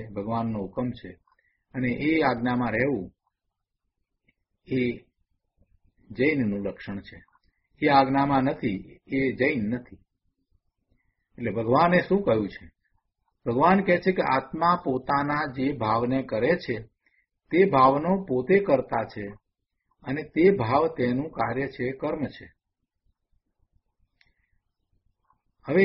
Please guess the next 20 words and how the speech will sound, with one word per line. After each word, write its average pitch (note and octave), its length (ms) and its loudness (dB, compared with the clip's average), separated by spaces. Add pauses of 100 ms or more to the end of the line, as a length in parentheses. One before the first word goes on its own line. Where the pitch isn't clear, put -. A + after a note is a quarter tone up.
એ G3 140 8
ભાવ D#3+ 320 6
કેવા D#3 340 4
હોય? F2+ 240 -8 (420)
તો F#3+ 60 -4
કે F#3 120 0
એ G3 140 6
ભાવ D3 300 6 (260)
જ્ઞાનીના D#3+ 720 2
અને E3+ 140 -2
અજ્ઞાનીના D3 640 -4 (960)
જુદા D#3+ 300 -2
જુદા A2 280 -2
પ્રકારે G2+ 460 -6
હોય. F2+ 260 -14 (1400)
જ્ઞાનીને B2+ 680 2
જ્ઞાનમય F3+ 600 4
છે D#3 180 -4 (760)
અને B2+ 120 -4
અજ્ઞાનીને C3+ 640 -4